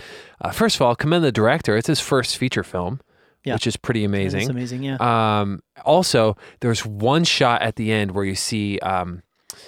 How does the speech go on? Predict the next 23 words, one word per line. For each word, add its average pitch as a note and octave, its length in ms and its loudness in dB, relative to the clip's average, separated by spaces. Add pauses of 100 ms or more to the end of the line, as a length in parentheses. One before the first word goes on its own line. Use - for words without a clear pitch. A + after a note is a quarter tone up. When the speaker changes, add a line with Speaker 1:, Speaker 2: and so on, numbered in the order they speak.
(180)
Speaker 1:
Sonic's A#2+ 540 -2
reflection A2+ 640 -2
in, G#2 580 0 (100)
uh, F#2 400 0 (440)
Jim G#2 260 0
Carrey's G2+ 480 -2 (200)
goggles. A2 580 0
Speaker 2:
Mm-hmm. A#2+ 220 -10 (260)
Speaker 1:
And A2+ 160 2
it's A2 220 -2
like, F#2+ 380 0
it's, A2+ 180 -6
like, G#2+ 160 0
kind A2+ 180 -2
of G2+ 80 0
at F#2+ 100 2
a F#2+ 40 -4
cli-, G#2 300 -2 (100)
climactic G2+ 500 -4
moment, G2+ 360 -2
and G2+ 200 -4
Sonic B2 460 -2
looks G#2 240 -4